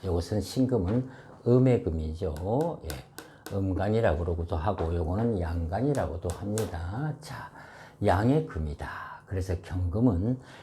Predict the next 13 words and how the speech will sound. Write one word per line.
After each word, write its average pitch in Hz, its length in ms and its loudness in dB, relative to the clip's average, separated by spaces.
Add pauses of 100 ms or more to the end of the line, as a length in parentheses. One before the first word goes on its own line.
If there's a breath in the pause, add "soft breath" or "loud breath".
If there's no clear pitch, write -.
그 107 120 2
전에, 104 540 2 (320 loud breath)
예, 80 180 -2
설명을 101 600 0
드렸듯이, 92 960 -4 (340 loud breath)
어, 90 720 -2 (420 loud breath)
쉽게 - 380 2
얘기하면 98 420 2
이렇게 104 360 4
설-, 95 340 0
설명하면 85 580 0
됩니다. 90 580 -2
자, 85 240 -6